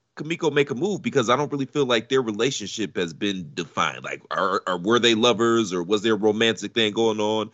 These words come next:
or was it more of a, like, a father-son type of, or father-daughter type of, you know, protective whatever deal?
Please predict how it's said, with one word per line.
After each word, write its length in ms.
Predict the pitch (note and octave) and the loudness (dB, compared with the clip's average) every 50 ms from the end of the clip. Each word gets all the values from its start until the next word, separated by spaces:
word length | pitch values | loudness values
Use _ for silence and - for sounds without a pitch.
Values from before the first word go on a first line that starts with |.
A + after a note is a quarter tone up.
| _ - - _ - | _ -20 -20 _ 0
or 160 | G2+ G2+ G2 | 2 2 4
was 220 | F2 G#2 G2 - F#2+ | 4 2 0 0 0
it 40 | |
more 160 | G2+ A2 A2+ G#2+ | 0 2 2 2
of 80 | E2 | 2
a, 140 | G2 F#2 F2+ | 2 0 0
like, 240 | E2+ F2 F2+ E2+ E2+ | 2 0 -2 -4 -4
a 40 | D#2+ | -6
father-son 720 | - - G2+ G2 F2+ D#2 D#2+ - - A2 G#2+ G#2+ G2 F2 | -4 -2 0 0 0 -2 -6 -6 -4 -2 -2 -2 -2 -4
type 300 | - G#2 F#2 E2 - E2 | -4 -2 -4 -2 -4 -4
of, 200 | D#2+ D#2 C#2+ A#1+ | -6 -4 -4 -4
or 180 | E2 E2 D#2+ | -6 -6 -6
father-daughter 880 | - - G2 F#2+ F2+ F#2 F2+ F2+ F2 E2+ D#2 G2 G#2 G2+ F2 E2+ D#2+ D2+ | -4 -2 -2 0 0 -2 -4 -4 -4 -2 -2 0 0 0 -2 -4 -6 -6
type 280 | - F2 E2 D2+ - | -6 -6 -6 -6 -6
of, 180 | E2 D#2 D2 C#2 - - _ _ _ _ _ | -6 -6 -6 -8 -10 -14 _ _ _ _ _
you 120 | - F#2+ F#2 | -4 -2 -2
know, 100 | F2 - | -2 -2
protective 800 | - E2+ D#2 - - A#2+ - - - F#2 D#2+ D2+ D2 - - _ _ _ _ _ _ _ - | -4 -6 -8 -4 -4 -4 -4 -4 -4 -6 -6 -6 -10 -14 -20 _ _ _ _ _ _ _ -14
whatever 540 | D#2+ E2 F2 G2 E2+ F#2 E2+ C#2+ - C#2 - _ _ _ _ _ - | -8 -4 -2 0 2 0 0 -2 -4 -12 -16 _ _ _ _ _ -2
deal? 340 | C#3+ G#2+ G2+ F2+ D#2 C#2+ | 0 2 2 2 2 -2